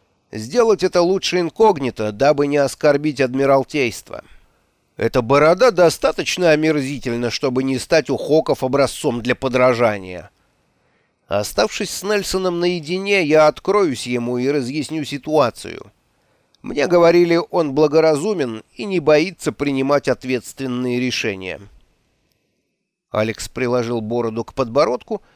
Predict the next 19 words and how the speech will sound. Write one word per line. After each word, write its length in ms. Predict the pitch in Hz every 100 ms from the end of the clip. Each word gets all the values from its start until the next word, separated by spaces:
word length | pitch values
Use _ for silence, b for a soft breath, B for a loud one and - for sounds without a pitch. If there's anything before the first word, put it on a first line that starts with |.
| b b b
и 120 | 220
благодаря 580 | 190 185 160 156 156 147
температуре 720 | - 151 135 151 165 156 131
его 280 | 127 131 139
тела 460 | 143 202 208 202 185 _ _
она 260 | - 127 139
тут 300 | - 254 208
же 120 | 208
прилипла 640 | - 151 139 165 - 185
к 100 | -
нему 400 | 170 165 160 160 -
как 220 | 165 170
натуральная. 880 | 156 127 127 120 107 101 92 90 87 _ _ _ _ _
Более 340 | 147 185 226 135
того, 260 | 120 113
синтетические 1000 | 117 175 170 190 - 185 - 131 - 135
волокна 540 | 123 156 196 165 - 135
этой 240 | 131 151
бороды – 520 | 127 143 156 185 247